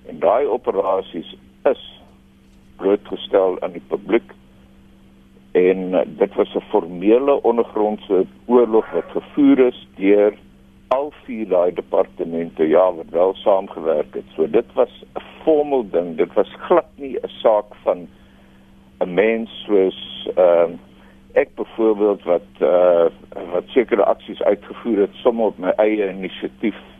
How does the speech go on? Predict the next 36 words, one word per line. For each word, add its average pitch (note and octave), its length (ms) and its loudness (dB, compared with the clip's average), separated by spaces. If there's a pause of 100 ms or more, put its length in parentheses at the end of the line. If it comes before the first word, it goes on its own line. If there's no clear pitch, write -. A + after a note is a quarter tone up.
en, F2 400 -2
eh, D#2+ 220 0 (580)
op - 180 -6
my F2 80 0
eie G#2 280 0
besluite. - 640 -4 (880)
Ehm, F2 460 2 (140)
in G2 80 0
dieselfde D3+ 460 0
lyn, G2+ 500 -2
dit F2+ 220 -6
is G2 200 -2
belaglik G2 640 -2
om G2 200 -6
te F2 180 -14
dink, G#2+ 300 -4 (140)
soos F#2 240 -4
beweer G2+ 420 2
is F#2 140 -2
daai F#2+ 320 4
tyd F2+ 280 -2
dat - 240 -6
Eugene A2 320 -4
de G#2+ 180 2
Kock - 320 -2 (460)
'n - 60 -14 (140)
sestig - 480 0
miljoen A2+ 500 2
rand F#2+ 320 0
projek F#2+ 480 0 (100)
kon F#2 300 -2
loods G3+ 360 2
soos - 260 -6
Vlakplaas. - 720 -4 (600)
En E2+ 160 -6
daai C3 540 0